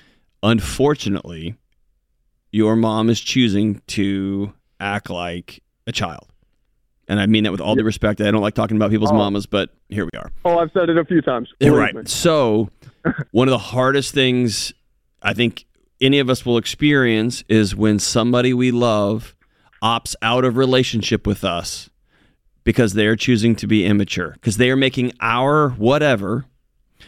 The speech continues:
Speaker 1: how we're raising our kid, what school our kid goes to, our choice of diet, our whatever you wanna say. They make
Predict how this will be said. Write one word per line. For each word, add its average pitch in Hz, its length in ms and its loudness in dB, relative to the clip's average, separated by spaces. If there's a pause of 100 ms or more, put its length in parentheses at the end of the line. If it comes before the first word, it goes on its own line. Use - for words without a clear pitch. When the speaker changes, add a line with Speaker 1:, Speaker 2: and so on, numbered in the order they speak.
(160)
Speaker 1:
how 123 220 0
we're 120 160 4
raising 117 400 2
our 101 140 -2
kid, 170 600 2
what 120 180 -2
school 143 380 2
our 151 140 2
kid 143 320 -2
goes 147 340 2
to, 143 380 2
our 117 220 0
choice 127 440 0
of 104 400 0
diet, 135 640 0
our 117 200 -2
whatever 160 440 2
you 214 160 0
wanna 196 160 2
say. - 260 -6 (600)
They 120 340 2
make 156 300 2